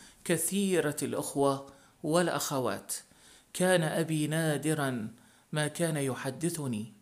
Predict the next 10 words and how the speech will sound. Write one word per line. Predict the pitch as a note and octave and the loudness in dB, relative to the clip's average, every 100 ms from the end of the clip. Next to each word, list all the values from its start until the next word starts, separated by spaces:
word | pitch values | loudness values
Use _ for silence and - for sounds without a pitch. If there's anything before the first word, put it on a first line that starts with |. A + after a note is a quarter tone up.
| _ - - _ | _ -20 -20 _
بل | D#3+ E3 E3+ | -2 2 2
إنه | - G#3+ F#3 D#3+ D3 D3 D3 - - - - | 2 2 2 0 0 0 -2 -6 -16 -12 -2
يمر | D#3 D#3+ G3 D#3+ | 2 2 2 2
عليه | C#3 C3+ D#3 D3 C#3 C3+ | 2 2 2 0 -2 0
يوم | D3 D3 C3+ C3 | 0 0 0 0
أكثر | B2+ F#3+ - - D#3+ C#3 | 0 -2 -4 -4 -2 -2
من | C#3 C3 | -2 -2
يوم | C#3 E3 C#3+ A2 A2+ - - - - | 0 0 0 -4 -8 -18 -20 -20 -4
لا | E3 G3+ | 2 4
يهتم | F3 C#3+ - - D#3+ C#3+ | 4 0 -2 -4 -2 -2